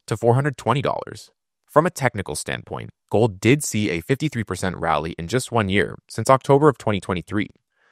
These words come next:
and has now hit a resistance line that connects the tops of nineteen eighty and twenty eleven.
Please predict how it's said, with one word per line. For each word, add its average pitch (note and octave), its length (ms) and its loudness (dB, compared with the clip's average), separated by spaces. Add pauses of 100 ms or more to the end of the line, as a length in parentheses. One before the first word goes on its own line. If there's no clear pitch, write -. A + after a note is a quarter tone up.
(200)
and G2+ 120 -2
has G2 120 0
now A2 260 6
hit F3 120 -2
a F#3+ 60 4
resistance A2 560 -2
line D#2+ 260 -2
that - 140 -6
connects F#2 420 -4
the C#3+ 100 -2
tops - 380 2
of E2 140 -4
nineteen F2 340 -4
eighty F2+ 380 -2
and F#2 160 -4
twenty F2+ 260 0
eleven. D#2 400 0